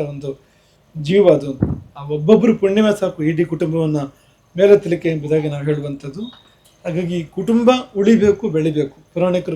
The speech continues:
ಕುಟುಂಬ ಉಳಿಬೇಕು, ವಿಸ್ತಾರ ಆಗ್ಬೇಕು, ಇದು ಕ್ಷೀಣ ಆಗ್ಬಾರ್ದು, ಈ ಕುಟುಂಬ ಬೆಳಿಬೇಕು ಇದು. ಮತ್ತೆ ಈ ಗತವೈಭವ ಮರಳಿ ಬರ್ಬೇಕು, ಮೊದಲಿದ್ದ ಸ್ಥಿತಿ ಮರಳಿ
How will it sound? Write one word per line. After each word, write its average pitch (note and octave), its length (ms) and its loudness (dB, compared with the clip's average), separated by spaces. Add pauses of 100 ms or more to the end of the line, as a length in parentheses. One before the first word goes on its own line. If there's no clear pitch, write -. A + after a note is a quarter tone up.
ಕುಟುಂಬ E3 260 -4 (120)
ಉಳಿಬೇಕು, D#3 420 -4 (500)
ವಿಸ್ತಾರ B3 440 4
ಆಗ್ಬೇಕು, C#3 360 -8
ಇದು - 100 -20 (880)
ಕ್ಷೀಣ B3 220 4 (100)
ಆಗ್ಬಾರ್ದು, F3 360 -2 (180)
ಈ D#3 40 -10 (100)
ಕುಟುಂಬ G3 360 2
ಬೆಳಿಬೇಕು F3 480 2
ಇದು. - 100 -20 (500)
ಮತ್ತೆ A3+ 200 0 (200)
ಈ F#3 40 -4 (140)
ಗತವೈಭವ B3 580 6 (120)
ಮರಳಿ F3+ 280 2
ಬರ್ಬೇಕು, D3+ 320 -2 (600)
ಮೊದಲಿದ್ದ E3+ 460 -2
ಸ್ಥಿತಿ F3+ 260 -4 (800)
ಮರಳಿ F3 280 0